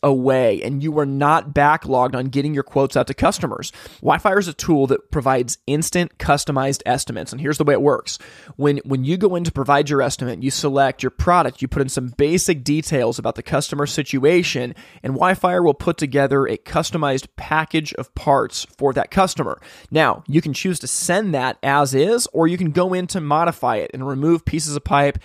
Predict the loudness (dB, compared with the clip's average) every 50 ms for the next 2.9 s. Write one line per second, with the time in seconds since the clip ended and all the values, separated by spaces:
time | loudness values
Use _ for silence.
0 | -12 _ -2 0 0 2 2 0 0 0 2 2 2 2 2 -2 -4 -4 -6 -4
1 | -4 -4 -2 0 0 -2 -2 -2 -6 -12 _ _ _ _ _ -2 0 2 2 4
2 | 2 2 4 2 2 2 2 0 0 0 -2 -2 -2 0 0 0 -2